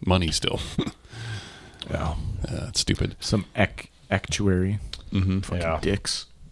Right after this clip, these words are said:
Speaker 1: <clears throat> So then, uh, the pricing for this is, uh, fifty dollars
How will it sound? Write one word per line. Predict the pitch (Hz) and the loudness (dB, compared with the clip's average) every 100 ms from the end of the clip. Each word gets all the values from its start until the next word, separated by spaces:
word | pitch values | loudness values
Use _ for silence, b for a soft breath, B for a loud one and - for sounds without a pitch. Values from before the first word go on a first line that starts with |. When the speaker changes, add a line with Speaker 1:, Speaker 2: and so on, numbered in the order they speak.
| - - | -8 6
Speaker 1:
<clears throat> | - 151 120 92 | 8 10 10 8
So | - 123 | 10 12
then, | 110 107 101 | 12 12 12
uh, | 92 90 | 12 12
the | 90 | 12
pricing | 135 151 123 | 12 12 12
for | - 92 | 10 10
this | 85 87 - - | 10 8 2 2
is, | 101 92 87 87 | 8 10 10 10
uh, | 87 82 82 82 | 10 12 10 10
fifty | - 135 139 | 8 6 8
dollars | 110 98 98 85 80 80 82 | 10 12 12 12 10 6 2